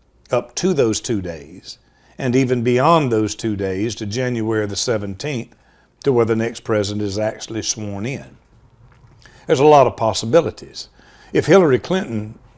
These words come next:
fails to become the president, then there's a likelihood that her and her husband may very well skip town, that is, leave this nation. Because if Mister Trump brings in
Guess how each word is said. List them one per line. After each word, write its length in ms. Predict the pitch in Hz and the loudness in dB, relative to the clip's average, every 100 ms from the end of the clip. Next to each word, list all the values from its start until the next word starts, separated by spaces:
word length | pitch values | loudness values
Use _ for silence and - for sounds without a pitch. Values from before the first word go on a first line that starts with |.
| - - | -20 -16
fails 560 | - 160 156 120 113 - | 0 4 6 6 2 -2
to 80 | |
become 400 | 110 107 165 180 | -4 0 2 2
the 80 | 139 | 0
president, 640 | - 110 92 80 76 76 - _ _ _ _ _ _ _ _ _ _ - | -4 -4 -4 -8 -14 -18 -20 _ _ _ _ _ _ _ _ _ _ -2
then 540 | 143 180 190 175 165 | 2 2 2 -2 -6
there's 420 | 185 90 151 165 | -8 -6 -2 0
a 80 | 147 | 4
likelihood 640 | 160 175 151 139 113 156 135 | 6 6 2 0 2 2 2
that 140 | 117 | 0
her 160 | 135 143 | 2 2
and 100 | 113 | 0
her 120 | 101 | -2
husband 500 | 143 202 87 110 110 | 0 0 -4 -6 -2
may 80 | 113 | 0
very 280 | 120 135 | 2 2
well 280 | 123 139 120 | 2 0 0
skip 560 | 110 - - 175 - - _ _ - | -2 -6 -4 -4 -4 -12 _ _ -8
town, 520 | 196 180 92 - - - _ _ _ | -2 -2 -2 -8 -18 -20 _ _ _
that 160 | 127 131 | 2 4
is, 180 | 123 | 2
leave 460 | 143 147 143 123 113 | 0 2 2 2 0
this 200 | 113 - | -2 -4
nation. 680 | 170 135 165 - - - - _ - - - - | -4 0 2 0 -4 -12 -20 _ -20 -20 -20 -6
Because 480 | 156 160 165 151 135 - | 0 4 8 8 6 4
if 280 | 214 247 - | 6 6 4
Mister 320 | 165 135 123 | -2 -2 -6
Trump 380 | 107 156 135 - | -6 -4 -4 -4
brings 480 | 110 143 135 120 104 | -4 -2 0 -2 -2
in 560 | 139 95 82 87 107 | -4 -6 -10 -16 -18